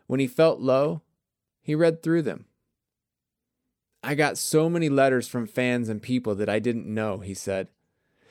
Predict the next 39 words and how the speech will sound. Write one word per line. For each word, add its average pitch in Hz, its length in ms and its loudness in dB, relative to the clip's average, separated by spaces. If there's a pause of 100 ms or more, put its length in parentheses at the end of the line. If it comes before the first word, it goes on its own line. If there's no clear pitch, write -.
(160)
"Maybe 160 300 4
I 160 100 4
gave 147 300 2
them 123 260 0
one 135 240 2
little 135 220 2
signature, 123 640 -4 (420)
a 113 120 -2
hello, 123 520 2 (380)
or 131 160 4
a 127 60 2
shake 139 340 0
of 123 80 0
a 113 60 0
hand. 107 440 -4 (800)
That 147 260 0
little 165 180 4
bit 170 160 0
of 147 120 2
time 135 340 0
you 135 100 0
spend 127 360 0
with 143 120 2
someone, 165 460 0 (580)
you 160 140 2
don't 240 200 4
realize 147 500 4
how 131 180 0
much 139 260 -2
that 117 200 2
means 113 360 -2
to - 100 -12
them. - 280 -14 (640)
Those 160 260 4
letters 147 380 4
really 139 320 4
brought 131 300 2
me 117 120 -2
back 107 460 -2